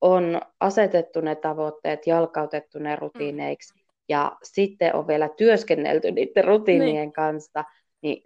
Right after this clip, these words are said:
Speaker 1: sittenhän se koittaa se paras hetki. Eli se, että kannattaa juhlia saavutuksiaan.
Speaker 2: Kyllä.
Speaker 1: Vähän niin kuin sanoitkin tuossa aikaisemmin, että jos siellä välillä taputella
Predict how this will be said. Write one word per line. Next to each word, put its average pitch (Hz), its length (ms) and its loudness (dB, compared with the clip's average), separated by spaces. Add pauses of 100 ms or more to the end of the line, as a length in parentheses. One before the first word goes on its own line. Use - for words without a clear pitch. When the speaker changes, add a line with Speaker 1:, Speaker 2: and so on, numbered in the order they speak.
Speaker 1:
sittenhän 175 320 0
se 160 120 0
koittaa 151 440 -4
se 151 100 -8
paras 151 560 -2
hetki. 151 440 -6 (340)
Eli 139 520 0 (220)
se, 147 180 4
että 147 180 -4
kannattaa 143 480 -8
juhlia - 460 -6
saavutuksiaan. 185 880 -8
Speaker 2:
Kyllä. - 160 -20 (360)
Speaker 1:
Vähän 196 320 4
niin 175 100 2
kuin 160 140 2
sanoitkin 156 420 0
tuossa 147 300 -4
aikaisemmin, 147 460 -4
että 143 120 -2
jos 175 120 2
siellä 165 260 2
välillä 156 360 0
taputella 147 500 -6